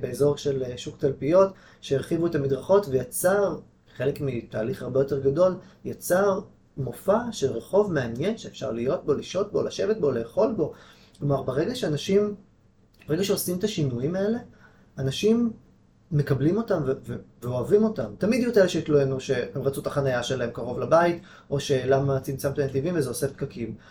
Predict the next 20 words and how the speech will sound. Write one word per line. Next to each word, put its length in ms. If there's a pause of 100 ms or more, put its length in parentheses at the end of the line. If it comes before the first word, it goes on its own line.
(220)
אבל 520 (480)
כן, 200
זה, 200
זה, 200
זה 120
מצטרף 380
לזה 160
שגם 300
צריך 240
לשנות 420
את 100
החשיבה 440
בסופו 320
של 120
דבר, 180
ולהבין, 640 (360)
וזאת 300
ההבנה 260
הכי 100
חשובה, 420